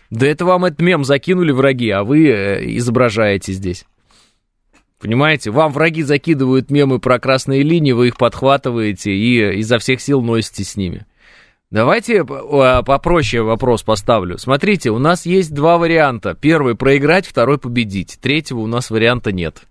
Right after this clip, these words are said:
Его просто нет. Его не существует. И это понимаете вы,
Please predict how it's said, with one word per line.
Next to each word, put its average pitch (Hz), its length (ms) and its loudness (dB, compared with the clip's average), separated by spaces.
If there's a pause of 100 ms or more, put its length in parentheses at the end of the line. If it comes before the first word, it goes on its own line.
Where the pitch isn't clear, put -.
(340)
Его 139 200 2
просто 170 380 0
нет. 160 560 0 (140)
Его 147 200 4
не 165 100 -2
существует. 151 880 0 (1300)
И 139 140 0
это 196 220 0
понимаете 214 680 0
вы, 285 380 2